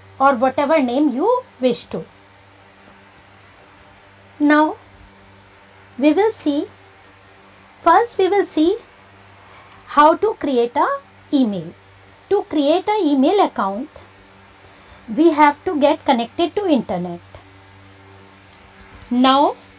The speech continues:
we will log on the site, like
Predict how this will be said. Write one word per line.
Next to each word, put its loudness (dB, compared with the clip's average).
we 6
will 2
log 6
on 6
the 6
site, 2
like 0